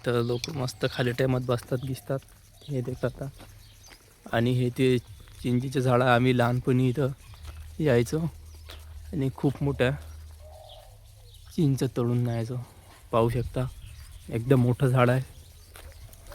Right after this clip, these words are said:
खालून. पाहू शकता, एकदम मोठं झाड आहे आणि खूप भीती वाटते. आणि ते चिंच आले पूर्ण भरपूर लागेला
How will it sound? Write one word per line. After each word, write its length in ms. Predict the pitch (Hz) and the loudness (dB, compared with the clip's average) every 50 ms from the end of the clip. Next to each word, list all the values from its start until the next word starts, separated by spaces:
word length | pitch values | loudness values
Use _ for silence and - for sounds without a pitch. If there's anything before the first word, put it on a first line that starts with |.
| - - - - | -18 -14 -6 -4
खालून. 260 | 117 113 120 120 127 120 - - - - - - - - - - - - 587 640 762 740 740 719 640 571 - - - - - - - - - - - - - - - - - - - - - - - - - - - - - - - - - - - - - - - _ - - _ - - - - - - - - - - - - - - - - - _ _ - _ _ - - - | -2 0 0 -2 -2 -4 -8 -14 -18 -18 -20 -20 -20 -20 -20 -20 -20 -20 -20 -18 -18 -16 -16 -16 -18 -18 -20 -20 -20 -20 -20 -20 -20 -20 -20 -20 -20 -18 -16 -16 -14 -14 -14 -16 -18 -18 -18 -20 -18 -18 -20 -20 -20 -20 -20 -20 -20 -20 -20 -20 -20 -20 -20 -20 -20 _ -20 -20 _ -20 -20 -20 -20 -20 -20 -20 -20 -20 -20 -20 -20 -20 -20 -20 -20 -20 _ _ -20 _ _ -20 -6 -2
पाहू 200 | 170 151 131 123 | 2 2 4 4
शकता, 300 | 127 135 123 - - - - - - - - - - - - - 320 | 2 0 -2 -4 -8 -14 -18 -18 -20 -20 -20 -20 -20 -20 -6 -4 0
एकदम 340 | 247 208 160 156 165 160 151 | 0 0 2 4 4 6 6
मोठं 320 | 147 139 139 123 - 151 | 6 4 2 0 0 0
झाड 240 | 135 123 131 127 131 | 2 2 4 4 4
आहे 80 | 147 147 | 4 4
आणि 180 | 131 127 135 127 - | 4 2 0 -2 -2
खूप 120 | - 151 | -4 -4
भीती 300 | 135 120 131 117 - 139 | -2 -2 -4 -2 0 0
वाटते. 340 | 127 123 113 - - - 113 - - - - - - - - - - - - - - - - - - - - - - - - - - | 0 0 -2 -4 -6 -8 -10 -10 -10 -12 -14 -16 -18 -20 -20 -20 -20 -20 -20 -20 -20 -20 -20 -20 -20 -20 -20 -20 -20 -20 -18 -8 -6
आणि 340 | 127 120 123 131 131 127 123 | -2 0 2 2 2 2 0
ते 80 | 156 - | -4 -8
चिंच 440 | - - - 135 123 120 123 - 147 | -10 -6 -2 0 0 0 0 -2 -2
आले 300 | 135 135 131 127 135 135 - - - - - - - - - - - - - - - - - | 0 0 0 0 -2 -4 -6 -10 -18 -20 -20 -20 -20 -20 -20 -20 -20 -20 -20 -20 -20 -10 -4
पूर्ण 240 | 156 143 139 143 143 | -2 0 2 2 2
भरपूर 460 | 127 120 131 127 - - 156 143 135 | 2 0 -2 -2 -2 -2 -2 -2 0
लागेला 360 | 131 135 131 120 127 123 131 | 0 -2 -2 -2 -4 -4 -4